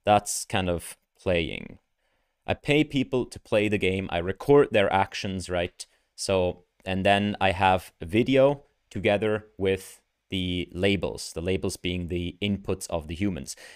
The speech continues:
And then I have at least a data set where I can do something like behavior cloning, right? Uh, the other thing could be I could spend the money on getting unlabeled data. Now, if I spend the same money on unlabeled data, let's say this, this slice right here,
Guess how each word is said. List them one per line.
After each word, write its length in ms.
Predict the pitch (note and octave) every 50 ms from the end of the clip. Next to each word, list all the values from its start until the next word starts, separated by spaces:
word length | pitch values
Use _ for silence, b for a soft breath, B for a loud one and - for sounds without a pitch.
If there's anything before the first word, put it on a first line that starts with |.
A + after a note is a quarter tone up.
| B B
And 100 | A#2+ C#3+
then 100 | D3+ E3+
I 120 | D#3+ E3
have 200 | E3 F3 E3 -
at 100 | - -
least 240 | C3 C#3 D3 - B2
a 40 | G#2+
data 280 | A#2 A2+ A#2 A2 -
set 280 | - - A#2 A2 - -
where 140 | G#2+ G2+ F#2
I 80 | F#2+
can 140 | - - G2
do 120 | F2 G2+ G2
something 360 | - G2+ F2 F2 - F#2+ F2
like 240 | E2+ E2 E2 - -
behavior 480 | F2+ F2 - A2 G#2 F#2+ E2+ F#2 F2+
cloning, 560 | - - - - G2+ G2+ F#2+ F2 C#2 - - - - _ -
right? 200 | - C#2 - - _ _ _ B B B B B B B B
Uh, 200 | - A2 A#2 A#2
the 180 | A2 A#2 A#2+ -
other 260 | - C#3+ D3 E3+ B2
thing 220 | - - A2 G#2 G2+
could 180 | - A#2 G2+
be 200 | - A#2 C3 C#3+ -
I 140 | - F#2+ G#2
could 200 | - - A#2 -
spend 420 | - - - F2 E2+ F#2 F#2+ F#2+
the 60 | G#2
money 460 | G2+ F2 E2+ E2+ F2 F2+ F#2+ G2+ - -
on 400 | - F2 F2+ F#2 G2 G2 G2+ G2+
getting 540 | G2 - F2+ E2+ E2+ F2+ F#2+ G2+ G#2 G#2+ G#2+ - _ _ _ _ _ _ _ _ _ _ _ -
unlabeled 540 | D#3 G3 G3 E3+ B2 G2 E2+ D#2 D#2 - -
data. 300 | - - - - - F2+
Now, 120 | F2+ G#2 -
if 120 | - -
I 60 | - A#2
spend 300 | - - - F3+ F#3 C#3+
the 60 | A#2+
same 400 | - - - C3+ C3 C3+ C3 B2
money 300 | G#2+ A2 A2+ G#2+ F#2 F2+
on 100 | F2 F2
unlabeled 600 | - A2+ A#2 A#2+ G#2+ F#2 E2+ F2 E2+ F2 E2 -
data, 460 | E2 D#2+ E2+ - - - D3 F3 - - -
let's 220 | E2 D2+ - -
say 260 | - - E2 E2 E2
this, 500 | D#2+ E2 F#2 - - - - - - - _ _
this 160 | - F#2 F#2+
slice 440 | - - - F#2 F2+ F2+ F2+ - -
right 160 | F#2+ F2+ F2
here, 200 | F2+ G#2+ A#2 C#3+